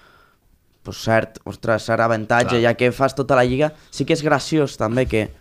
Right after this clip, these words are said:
Speaker 1: tots tinguin l'oportunitat d'anar a lo que és la Final Four, però llavors li dones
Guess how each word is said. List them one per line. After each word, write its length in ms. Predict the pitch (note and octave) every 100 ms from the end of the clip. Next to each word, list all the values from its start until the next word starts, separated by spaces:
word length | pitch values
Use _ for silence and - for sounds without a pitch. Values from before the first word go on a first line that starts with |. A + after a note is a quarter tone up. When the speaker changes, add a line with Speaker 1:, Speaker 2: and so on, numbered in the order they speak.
| - -
Speaker 1:
tots 180 | B2+ -
tinguin 240 | C3 B2 B2
l'oportunitat 680 | A#2 A#2 A2+ A2 G#2+ A#2+ G2
d'anar 340 | F#2+ F#2+ F#2+ _ _ _ _ -
a 360 | F#2 F#2 F#2 F2+
lo 80 | F#2+
que 80 |
és 60 | G#2+
la 100 | G#2+ A2+
Final 240 | A2 G#2+
Four, 200 | A2+ B2
però 160 | B2 A#2
llavors 240 | A2+ A#2
li 100 | C#3
dones 300 | B2+ C3+ C#3